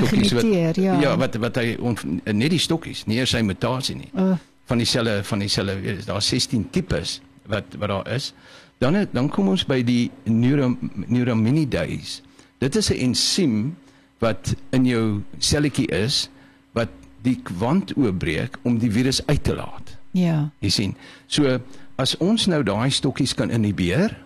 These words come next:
Speaker 1: dat hy nie kan vasklou nie,
Speaker 2: Ja.
Speaker 1: en ons kan die neuraminidase inhibeer, dat hy nie kan uitgaan nie,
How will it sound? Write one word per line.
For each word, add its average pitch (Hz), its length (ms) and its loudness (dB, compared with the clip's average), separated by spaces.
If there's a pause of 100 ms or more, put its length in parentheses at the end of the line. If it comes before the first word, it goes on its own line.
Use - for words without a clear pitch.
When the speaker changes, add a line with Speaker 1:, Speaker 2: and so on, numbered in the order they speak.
(1040)
Speaker 1:
dat 104 160 -2
hy 117 60 0
nie 120 100 0
kan 104 180 -2
vasklou - 500 -8
nie, 175 200 -16 (100)
Speaker 2:
Ja. 196 80 -8 (220)
Speaker 1:
en 139 160 2
ons 131 140 0
kan 143 140 0
die 135 220 0
neuraminidase 120 1120 0
inhibeer, 110 760 -2 (340)
dat 104 120 -4
hy 131 80 0
nie 123 120 2
kan 127 200 0
uitgaan 156 360 -2
nie, 143 180 -6